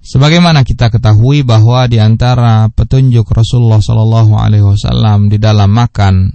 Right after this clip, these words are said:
etika di dalam makan, beliau mengajarkan kita untuk makan dengan tangan kanan. Sebagaimana beliau jelaskan di dalam hadis, "Ya ghulam,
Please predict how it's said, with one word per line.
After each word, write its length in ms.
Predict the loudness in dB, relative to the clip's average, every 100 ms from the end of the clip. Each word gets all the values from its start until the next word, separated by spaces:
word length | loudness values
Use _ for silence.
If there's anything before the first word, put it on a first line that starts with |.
| -6
etika 560 | -6 -4 -4 -2 0 0
di 80 |
dalam 320 | 2 2 2 2
makan, 560 | 0 -2 -2 -2 -4 -10 _ _ _ _ _ _ _ _ _ _ _ _ _ _ _ _ -20 -20 -20 _ _ _ _ _
beliau 480 | -2 0 2 0 -2 -8 -20 _ _ _ _ _ _ _ _ _ _ _
mengajarkan 640 | 0 0 2 -2 0 0 0
kita 240 | -2 -2
untuk 320 | 0 0 -2
makan 320 | -2 -2 0 0
dengan 240 | 2 0 0
tangan 240 | 0 0
kanan. 480 | 0 0 0 -2 -6 -8 _ _ _ _ _ _ _ -12
Sebagaimana 640 | -4 0 2 2 2 0
beliau 320 | 0 2 0 -2
jelaskan 580 | -2 0 2 0 0 0
di 80 | 2
dalam 380 | 2 2 0 -2 -10
hadis, 480 | -12 -6 -2 -2 -4 -8 _ -6
"Ya 160 | -2 0
ghulam, 560 | 2 2 2 0 -4